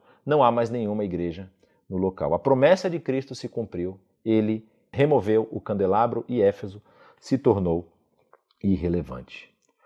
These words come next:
Por isso, nós precisamos focar na árvore da vida. Aquele que vencer vai receber do direito de comer da árvore da vida. Essa árvore que é mencionada lá no Éden, Gênesis vinte e dois, Gênesis dois, nove,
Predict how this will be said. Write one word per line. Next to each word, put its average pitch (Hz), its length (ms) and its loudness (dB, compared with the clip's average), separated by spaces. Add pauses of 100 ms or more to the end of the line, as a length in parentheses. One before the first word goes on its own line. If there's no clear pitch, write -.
(240)
Por 160 160 6
isso, 196 400 2 (440)
nós 139 100 0
precisamos 147 540 -4
focar 127 420 -2
na 117 120 -4
árvore 107 280 -4
da 120 140 2
vida. 87 340 -8 (960)
Aquele 165 380 4
que 170 160 0
vencer 139 580 0 (460)
vai 139 260 2
receber 117 600 2 (800)
do 110 120 0
direito 117 540 2
de 101 100 -8
comer 107 600 -2
da 92 160 -2
árvore 90 320 -6
da 95 120 0
vida. 80 320 -10 (580)
Essa 107 240 0
árvore 139 280 2
que 139 120 -6
é 123 40 0
mencionada 107 480 -4
lá 110 200 2
no 156 160 2
Éden, 113 340 0 (680)
Gênesis 104 680 -2
vinte 95 220 -8
e - 20 -8
dois, 92 240 -6
Gênesis 101 460 -4
dois, 107 260 2
nove, 98 400 -4